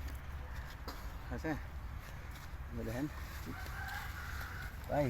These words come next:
রিজিকের মালিক আল্লাহ, রিজিক কীভাবে বৃদ্ধি করবেন শুধু সেই কৌশলটা জানবেন, আর আল্লাহ পাকের কাছে চাইবেন, আল্লাহ পাক রিজিক দেবেন।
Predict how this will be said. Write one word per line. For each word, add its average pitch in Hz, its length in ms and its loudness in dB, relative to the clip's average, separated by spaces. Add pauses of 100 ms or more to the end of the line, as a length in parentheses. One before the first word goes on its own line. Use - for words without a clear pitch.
রিজিকের 156 460 12
মালিক 135 300 10
আল্লাহ, 104 260 8
রিজিক 127 240 4 (420)
কীভাবে 147 360 6 (1200)
বৃদ্ধি 131 360 4
করবেন 147 300 6
শুধু 120 240 2
সেই 127 180 6
কৌশলটা 120 440 4
জানবেন, 123 320 6
আর 113 140 8
আল্লাহ 117 200 6
পাকের 117 300 4
কাছে 104 160 -2 (100)
চাইবেন, 127 280 6 (960)
আল্লাহ 107 180 2
পাক 90 100 -6 (100)
রিজিক 87 220 -2
দেবেন। - 200 -6